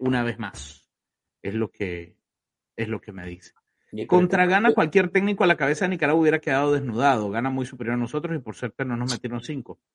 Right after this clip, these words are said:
Speaker 2: Señor,
Speaker 1: Pero es que,
Speaker 2: es que hay
Speaker 1: Robert,
Speaker 2: manera.
Speaker 1: a, a ver, yo, yo lo que te quiero decir, Roberto, es lo siguiente. Mira, yo entiendo lo que vos estás diciendo y estoy de acuerdo. Pero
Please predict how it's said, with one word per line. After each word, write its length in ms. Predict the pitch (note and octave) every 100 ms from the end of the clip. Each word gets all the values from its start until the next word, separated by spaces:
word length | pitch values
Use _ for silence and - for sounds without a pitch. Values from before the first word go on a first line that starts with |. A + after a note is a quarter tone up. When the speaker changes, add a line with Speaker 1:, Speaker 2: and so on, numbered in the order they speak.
| _ _ _ _ _
Speaker 2:
Señor, 460 | B2+ - C#3 B2 B2+
Speaker 1:
Pero 120 | B2+
es 40 |
que, 80 | A#2
Speaker 2:
es 60 | - -
que 80 |
hay 40 | C#3+
Speaker 1:
Robert, 260 | D3+ E3 -
Speaker 2:
manera. 220 | C#3 A#2+ - - - _
Speaker 1:
a, 80 | D3+
a 180 | D#3 D#3+
ver, 260 | F3+ B2+ C3+
yo, 180 | C#3 F3
yo 140 | D#3+ G3
lo 120 | G#3+
que 100 | G#3
te 100 | D#3+
quiero 200 | F3 F3
decir, 200 | C#3+ D#3
Roberto, 360 | D3 C3+ B2+
es 40 | B2+
lo 80 | A#2+
siguiente. 400 | G#2 G2 F2 F2+
Mira, 280 | G#2 E2+ _ _ -
yo 180 | A#2+ E3
entiendo 320 | E3 F3+ F3+
lo 100 | D#3
que 100 | A#2
vos 140 | A2+
estás 220 | B2+ A#2 G#2
diciendo 420 | G2 G2 F#2 -
y 120 | D3 B2
estoy 200 | C3+ C#3+
de 80 |
acuerdo. 420 | C3 - G2+ E2+ _ _ _ _ _ _ _ _ _ _ _ _
Pero 460 | A#3 B3 E3 D#3